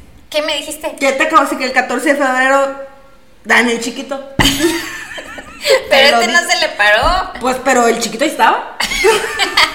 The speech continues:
Speaker 2: Si no lo usó, fue su pedo.
Speaker 1: Sí, güey, no tocó ni la puerta, ya es su pedo. <laughs> Era como su crush, era así como
Speaker 2: Ujú.
Speaker 1: que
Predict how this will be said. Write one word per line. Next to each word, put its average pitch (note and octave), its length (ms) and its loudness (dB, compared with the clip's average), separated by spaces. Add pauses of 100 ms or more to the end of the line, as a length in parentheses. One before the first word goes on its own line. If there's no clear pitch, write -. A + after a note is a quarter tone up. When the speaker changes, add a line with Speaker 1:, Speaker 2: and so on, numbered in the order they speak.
(1300)
Speaker 2:
Si - 100 -8
no B3+ 160 -4
lo C#4+ 120 -2
usó, D4 240 4
fue D4+ 160 2
su D#4 120 -4 (120)
pedo. B3 240 4
Speaker 1:
Sí, A3+ 80 0
güey, A3 320 0
no A3+ 160 4
tocó C4 280 2
ni C4 140 -2
la G3 200 0
puerta, G3+ 320 -2
ya G3+ 120 2
es F3 120 4
su E3+ 140 -2
pedo. C#4 1600 -2 (320)
<laughs> - 0 -
Era A3 240 -2
como F#3 280 -10
su F3 540 -12
crush, G3+ 580 -4 (220)
era F3+ 120 -10
así F#3+ 140 -10
como G#3 180 -6
Speaker 2:
Ujú. A3 120 0
Speaker 1:
que - 440 -6